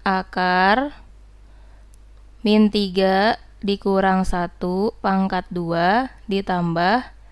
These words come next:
tiga min dua B pangkat dua. P Q jadinya di sini lima sama dengan akar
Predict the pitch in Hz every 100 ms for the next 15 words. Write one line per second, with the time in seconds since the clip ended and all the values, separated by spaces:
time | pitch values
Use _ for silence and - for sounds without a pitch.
0 | - - - - - 202 190 185 185 196
1 | 240 - 202 220 247 226 208 185 175 175
2 | 185 220 262 - - - - - - -
3 | 190 185 180 196 226 - 190 185 - -
4 | - - - - - - 208 202 - 220
5 | 262 - - - 202 196 185 190 196 214
6 | 214 208 190 190 190 180 175 180 220 -
7 | - 180 180 214 220 190 180 190 247 277
8 | - - - - - - - - - 196
9 | 190 - 180 180 185 240 277